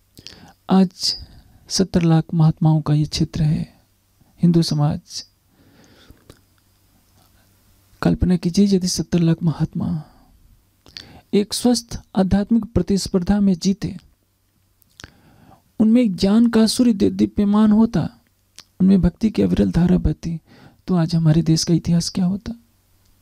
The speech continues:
हमने तो भक्ति की धारा को ही बंद कर दिया, ज्ञान की, के दीपक को बुझा दिया, क्योंकि यदि ज्ञान का दीपक जलता रहेगा, तो गादी पर बैठे हुए व्यक्ति की गरिमा क्या होगी?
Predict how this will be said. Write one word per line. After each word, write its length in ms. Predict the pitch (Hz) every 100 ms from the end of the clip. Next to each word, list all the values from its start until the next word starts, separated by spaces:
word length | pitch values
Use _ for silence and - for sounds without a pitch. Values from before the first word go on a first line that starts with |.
| _ _ _ _ - - - - -
हमने 360 | 226 240 294
तो 180 | 302 294
भक्ति 380 | 190 180 - 320
की 100 | 262
धारा 320 | 180 185 254
को 200 | 247 254
ही 240 | 254 311 262 - _ _ _ _ _ - - _ _ _ _ _ _ _
बंद 220 | 226 269 302
कर 160 | 240
दिया, 340 | - - - _ _ _ _ _ - - -
ज्ञान 360 | 180 240 277
की, 260 | 269 262 240
के 280 | - - 226
दीपक 320 | 247 247 294
को 100 | 262
बुझा 340 | 214 226 -
दिया, 220 | 233 - - _ _ _ _ _ _ _ _ _ _ _ _ -
क्योंकि 220 | 196 190
यदि 300 | 202 202 202
ज्ञान 320 | 180 190 196 202
का 120 | 185
दीपक 260 | 180 196
जलता 340 | 185 180 170 190
रहेगा, 400 | 175 175 208 233 - _ - - -
तो 80 |
गादी 240 | 175 170 226
पर 160 | 247
बैठे 220 | 185 190 226
हुए 120 | 240
व्यक्ति 260 | 214 233
की 320 | 233 240 226 - -
गरिमा 320 | 170 185 247
क्या 200 | - 175
होगी? 380 | 135 - -